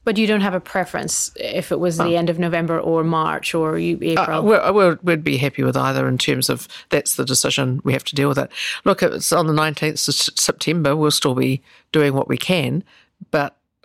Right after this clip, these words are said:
Speaker 2: um, we would be, as a country, in the extreme minority of, of govern-, of countries where, uh, elections have stayed the same date.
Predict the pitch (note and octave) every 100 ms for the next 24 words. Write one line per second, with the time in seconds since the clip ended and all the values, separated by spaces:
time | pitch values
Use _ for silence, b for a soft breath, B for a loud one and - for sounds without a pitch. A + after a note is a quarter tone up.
0 | - C#3+ C3+ C3+ D#3 D3 C#3 D3+ C#3 C3+
1 | C3+ - - D3+ D3+ - B2+ B2 C#3 C3+
2 | C3+ - - D3 C3 B2+ B2 C3 C#3 C3
3 | C3 B2+ B2+ - b b - B2+ B2 C3+
4 | C3 C3+ - - B2+ - C#3 C3 - B2+
5 | B2 - C#3 C3 B2+ - B B B -
6 | C3+ B2 B2 C#3 C#3 - - B2 - A#2+
7 | _ _ - - B2 A#2+ - - C3 B2
8 | C3 C3